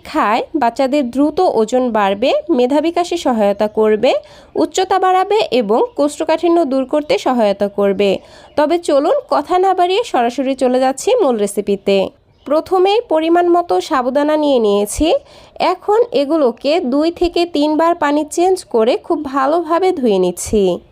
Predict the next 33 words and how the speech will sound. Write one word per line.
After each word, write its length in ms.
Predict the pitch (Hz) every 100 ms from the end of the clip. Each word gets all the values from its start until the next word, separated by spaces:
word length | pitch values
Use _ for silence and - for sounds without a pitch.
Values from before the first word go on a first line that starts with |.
| _ - 262
ধুয়ে 220 | 339 370 381
নেওয়া 200 | 403 403
হয়ে 220 | 359 381 370
গেলে 220 | 254 233 311 - - 320
আবার 260 | 269 240 349 -
পরিমাণ 320 | 311 320 339 339
মতো 160 | 349 349 349
কিছুটা 300 | 339 349 349 320
পানি 220 | 277 302 254
দিয়ে 140 | 277 330 262
এগুলোকে 300 | 262 285 294 233
ভিজিয়ে 320 | 254 240 302 320
রাখবো 220 | 311 320 311 220
দশ 120 | 214 -
মিনিটের 360 | 214 202 208 202
জন্য। 220 | 208 202 202 185 - - - -
এজন্য 240 | 277 339 370 -
একটা 160 | 302 - -
সাইডে 280 | 262 277 302
রেখে 180 | 220 220 185
দিচ্ছি। 360 | 185 - 226 196 170 - - - -
অন্য 220 | - 302 349 370
আরেকটি 260 | 370 359 311
বাটিতে 380 | 262 254 294 320
নিয়ে 160 | 277 233
নিচ্ছি 340 | 208 202 - 330 320 - 339
একটি 280 | - 254 277 453
মুরগির 380 | 294 302 311 294 254
ডিমের 300 | 247 254 466 -
কুসুম। 440 | 233 - 208 185 180 - 330
এখন 200 | 392 403
এই 60 | 427 349
কুসুমটাকে 500 | 339 381 370 381